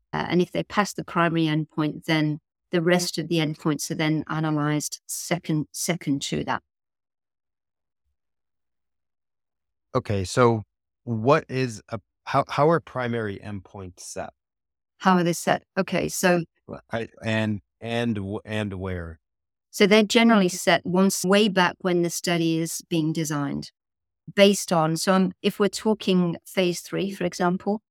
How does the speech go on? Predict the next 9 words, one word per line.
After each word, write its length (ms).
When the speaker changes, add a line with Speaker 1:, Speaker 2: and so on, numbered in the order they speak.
Speaker 1:
which 260
is 180
normally 460
what 160
we 100
call 240
your 100
pivotal, 760
uh, 280